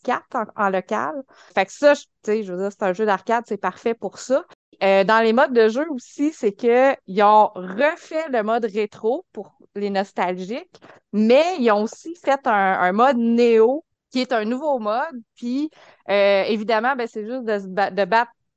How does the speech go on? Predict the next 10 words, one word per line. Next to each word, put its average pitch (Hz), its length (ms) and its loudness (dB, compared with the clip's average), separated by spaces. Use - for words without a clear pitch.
tu 247 100 -6
sais, 233 40 -8
tes 214 220 -4
scores, 302 540 -2
sauf 254 460 -6
que, 269 300 -2
ce - 60 -20
que 233 280 0
<laughs> - 20 -10
moi, 247 140 -6